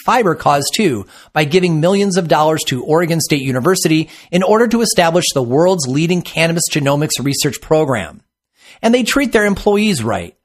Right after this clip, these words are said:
Oregon C B D pays for full health and dental coverage for their employees, a four oh one K program, and their minimum starting wage is twenty bucks an hour. Plus, everyone shares food from the farms.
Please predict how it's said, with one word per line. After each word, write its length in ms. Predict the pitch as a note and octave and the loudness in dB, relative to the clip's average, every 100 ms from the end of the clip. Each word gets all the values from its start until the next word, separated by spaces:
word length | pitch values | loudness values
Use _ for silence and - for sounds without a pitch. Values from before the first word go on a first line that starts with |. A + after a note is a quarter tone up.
| _ _ _ - | _ _ _ 0
Oregon 340 | F3+ G3+ G#3 | 2 2 0
C 220 | F#3 G3+ | 0 0
B 100 | F#3 | 0
D 160 | E3+ E3 | 0 -2
pays 360 | - F3 F#3+ - | -2 -2 0 0
for 160 | D3 | -2
full 380 | - - F#3 G3 | -4 -2 0 0
health 380 | - F3 F#3 F#3 | -2 0 0 0
and 160 | C#3 | -2
dental 300 | B2+ F#3 F3 | 0 0 -2
coverage 360 | D3 C3+ C3 C#3 | -2 -2 -2 -2
for 140 | - | -2
their 140 | C#3 C3+ | -2 -2
employees, 640 | B2+ C#3+ C3 B2 C#3 D#3 - - - | -2 -2 -2 0 -2 -4 -12 -20 -6
a 120 | D#3+ | -6
four 280 | - F#3+ G3+ | 0 2 2
oh 60 | |
one 240 | G3 F#3+ F3+ | 2 2 0
K 260 | - F#3+ | -2 -2
program, 680 | G3+ - C#3+ A#2 A#2 A2+ D#3+ - - - | -2 -2 -2 -2 -2 -2 -4 -6 -14 -2
and 180 | G3 A3+ | 2 2
their 100 | A3 | 2
minimum 400 | G3+ A#3+ A#3 A#3 | 2 2 0 0
starting 420 | - G3 G3 F#3+ | 0 2 2 0
wage 320 | D#3+ E3 D3+ | 0 0 0
is 100 | A#2+ - | -4 -4
twenty 260 | D3 D#3+ | -2 0
bucks 240 | D#3+ D#3 - | 0 0 -2
an 80 | |
hour. 420 | D3+ D3+ A2 E2+ - _ _ - | 0 0 -2 -6 -14 _ _ -2
Plus, 200 | A3 - | -2 0
everyone 320 | F#3 G#3 G#3 | 0 2 2
shares 420 | - F3 F#3 F#3 | 0 0 0 -2
food 320 | - - G3 | -4 -2 0
from 140 | F3+ F#3+ | 0 0
the 100 | F#3 | 0
farms. 520 | - G3 A#2+ F2 - | 0 0 -2 -8 -12